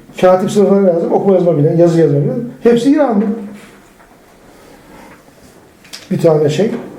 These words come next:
Oğuz generali, ordu generali, çekiyor kılıcını, basıyor şey divanı askerleriyle. Niye? Birini göndermiş, bunu da divana alın diye almamışlar. Nizam-ı Mülk'e haber veriyor, geliyor,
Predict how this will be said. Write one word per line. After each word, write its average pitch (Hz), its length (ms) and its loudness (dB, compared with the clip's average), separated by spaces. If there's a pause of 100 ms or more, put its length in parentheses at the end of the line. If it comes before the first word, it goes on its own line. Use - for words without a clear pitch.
Oğuz 156 420 0 (120)
generali, 147 440 2 (260)
ordu 135 300 2
generali, 127 240 -2 (160)
çekiyor 175 440 0
kılıcını, 143 300 0 (400)
basıyor 226 340 2
şey 139 280 -2
divanı 120 380 -2
askerleriyle. 101 680 -12 (1120)
Niye? 202 200 2
Birini 202 220 2
göndermiş, 156 720 -2 (180)
bunu 185 180 4
da 156 140 2
divana 180 300 2
alın 156 160 0
diye 254 100 0
almamışlar. 147 480 -4 (1500)
Nizam-ı 185 440 2
Mülk'e 180 140 -2
haber 185 220 2
veriyor, 202 240 -2
geliyor, 190 260 -2